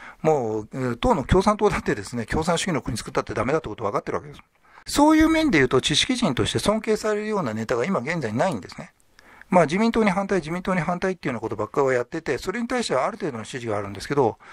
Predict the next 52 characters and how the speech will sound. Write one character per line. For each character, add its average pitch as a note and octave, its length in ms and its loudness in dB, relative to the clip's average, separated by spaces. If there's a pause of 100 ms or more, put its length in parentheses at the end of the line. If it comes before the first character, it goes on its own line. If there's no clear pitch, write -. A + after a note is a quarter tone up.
(140)
そ A#3 140 -2
れ C4 60 2
は A#3+ 100 2
知 G3 160 -2
識 C#4+ 160 0
人 D4+ 140 2
を C#3+ 60 -2
支 - 120 -6
持 C3+ 60 -4
さ A#2+ 100 -2
れ G#2 80 -4
て A2+ 80 -6
る A2+ 60 -8
っ A2+ 40 -8
て - 140 -12
い - 20 -8
う - 20 -8
よ G#2 40 -10
り G2+ 60 -10
も G2 60 -12
で - 40 -16
す - 100 -14
ね、 A#2+ 180 -2
自 A#2 120 -6
民 A#3+ 220 4
党 B3 200 4
の A#3+ 140 6
悪 F3+ 180 0
口 C4 120 -14
言 C#3 80 -10
っ - 20 -20
て - 80 -8
る G#2+ 80 -6
か G#2 60 -2
ら G2 60 -4
支 - 80 -8
持 A#2 80 0
さ - 100 0
れ G2 80 -2
て - 80 -12
る D3+ 60 -4
っ - 40 -6
て - 120 -10
い - 0 -
う - 20 -12
こ A#2 80 -8
と A2 80 -6
な F#2 80 -4
ん A#2 60 -18
で - 60 -10
す - 60 -8
よ。 - 80 -10